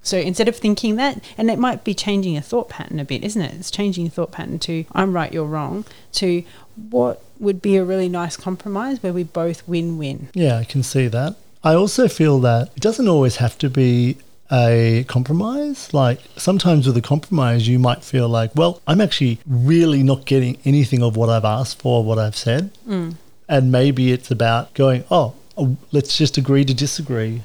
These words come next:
Speaker 2: This is something we both feel quite strongly about. We probably aren't going to agree on this. We're
Speaker 1: Mm.
Speaker 2: not gonna change each other's minds. We might have a different value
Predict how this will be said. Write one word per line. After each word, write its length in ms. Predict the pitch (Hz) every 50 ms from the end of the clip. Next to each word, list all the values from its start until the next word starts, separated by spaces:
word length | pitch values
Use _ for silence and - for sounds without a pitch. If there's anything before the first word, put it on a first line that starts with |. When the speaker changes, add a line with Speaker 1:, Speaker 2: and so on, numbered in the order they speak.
| - -
Speaker 2:
This 260 | 123 117 165 147 - 170
is 80 | 139
something 360 | - - 143 151 135 123 123
we 100 | 120 117
both 280 | 110 - 127 127 127 -
feel 240 | - - 135 127 120
quite 260 | - - 117 113 135
strongly 400 | - - 139 131 143 156 160 160
about. 440 | 165 160 175 180 190 196 196 202 - - -
We 100 | 135 135
probably 400 | 135 - - 175 175 160 151 -
aren't 280 | - 127 127 156 185 -
going 160 | - 175 175
to 100 | 175 170
agree 240 | 165 156 - 170 170
on 160 | 175 175 170
this. 300 | 208 269 269 - - - - -
We're 160 | 135 123 120
Speaker 1:
Mm. 60 | 120
Speaker 2:
not 160 | 131 147 -
gonna 180 | - 156 147 135
change 300 | - - 143 139 143 139
each 160 | 139 - -
other's 260 | 135 123 131 131 117
minds. 500 | 131 139 147 156 160 165 165 165 156 123
We 140 | 120 117 120
might 320 | 117 117 120 123 127 127 - -
have 140 | 123 117 113
a 40 | 117
different 380 | 113 110 131 131 - 135 127 110
value 600 | 113 117 120 131 143 156 180 202 220 226 269